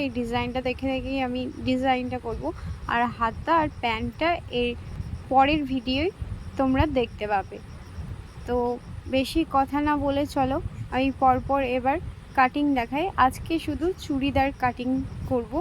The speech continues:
খুবই ইজিভাবে। আর তোমরা যদি এই চ্যানেলটায় নতুন এসে থাকো তো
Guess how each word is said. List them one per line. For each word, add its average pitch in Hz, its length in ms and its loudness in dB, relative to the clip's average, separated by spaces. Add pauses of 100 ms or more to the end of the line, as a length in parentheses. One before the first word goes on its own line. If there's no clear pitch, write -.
(480)
খুবই 339 340 4 (280)
ইজিভাবে। 262 580 4 (720)
আর 254 80 4 (160)
তোমরা 294 260 4 (100)
যদি 320 180 0 (120)
এই 277 160 2
চ্যানেলটায় 277 500 2 (140)
নতুন 254 300 0 (460)
এসে 285 260 0
থাকো 254 300 0 (600)
তো 269 60 0